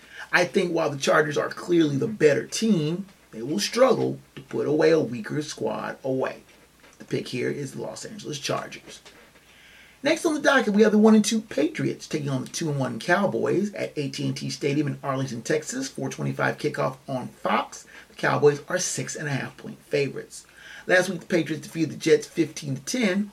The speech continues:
while the Cowboys lost to the Cardinals twenty-eight to sixteen. Fast fact: Here's a win by the Patriots will give head coach Bill Belichick his three hundredth coaching victory, be joining Don Shula and George Halas in that category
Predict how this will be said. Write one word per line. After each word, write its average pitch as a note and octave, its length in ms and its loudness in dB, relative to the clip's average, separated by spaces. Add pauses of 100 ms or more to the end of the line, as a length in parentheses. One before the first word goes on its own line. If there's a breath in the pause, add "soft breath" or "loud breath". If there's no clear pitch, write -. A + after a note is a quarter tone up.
(100)
while E3 160 2
the F3+ 60 -2
Cowboys D3 500 4
lost B2 320 -4
to C3+ 60 -8
the C3 80 -4
Cardinals E3+ 440 -2
twenty-eight B2+ 520 -6
to - 40 -12
sixteen. - 800 -6 (680 loud breath)
Fast E3+ 320 6
fact: F3 240 2
Here's A#3+ 240 0
a E3 40 0
win C#3 220 2
by C3 140 4
the A2 80 -6
Patriots G3+ 560 -2
will B2+ 120 -4
give C3 280 0
head C3 200 -2
coach - 320 -6
Bill B2 180 -2
Belichick A3 560 6 (100)
his - 220 -8
three A#3+ 360 -2
hundredth A#3 560 -2 (300 soft breath)
coaching C3+ 420 -6
victory, C#3+ 460 -2 (280)
be A2+ 80 -6
joining A#2+ 380 -8
Don B2+ 280 -2
Shula G#3+ 460 6
and C#3 240 -2
George B2 280 -2
Halas D3+ 420 2
in C3+ 120 -8
that B2 180 -8
category A2+ 600 -2